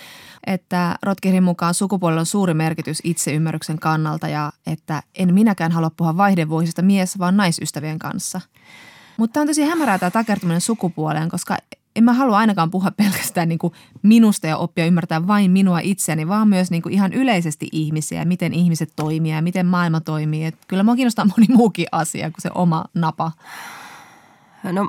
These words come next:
Speaker 2: mä oon just se tyyppi, joka kertoo sitä hormonitoiminnastaan kaikille kavereille, mutta kyllä näistä vaihdevuosista on sillä lailla jännä, että on valittu tämmönen keskustelun aihe esimerkiksi,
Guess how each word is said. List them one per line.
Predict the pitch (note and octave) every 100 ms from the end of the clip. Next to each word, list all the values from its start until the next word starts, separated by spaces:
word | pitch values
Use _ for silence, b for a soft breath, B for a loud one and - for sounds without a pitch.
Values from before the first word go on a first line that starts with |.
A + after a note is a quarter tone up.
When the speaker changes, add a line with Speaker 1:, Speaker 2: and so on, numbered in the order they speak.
| G#3+
Speaker 2:
mä | A#3+
oon | G#3+
just | F#3+ -
se |
tyyppi, | E3+ F3+ D#3+ A#2
joka | C3
kertoo | C#3 C#3 C#3 C3
sitä | D3+ D3+
hormonitoiminnastaan | D3 D#3 D3 C#3 C#3 A#2+ C3+ D#3 E3 E3 D3+
kaikille | D#3+ D#3+ E3 E3
kavereille, | F3 E3+ D#3+ D3 D3 D3+
mutta | D#3 - D#3 - B B B B
kyllä | E3+ E3+
näistä | E3 F3+
vaihdevuosista | G3 F3 C#3+ C#3+ D3+ D3 E3+
on |
sillä | E3 F3+
lailla | D3+ C#3
jännä, | D3+ D3 C#3 C#3
että | C#3+
on | C#3
valittu | C#3 C#3+ D3+
tämmönen | D3 C#3+ C#3+ D3+ C#3 B B B B B
keskustelun | - - - F3 G3 F#3
aihe | F3+ F3+
esimerkiksi, | - F3+ F#3+ F#3 F#3 F#3+ - -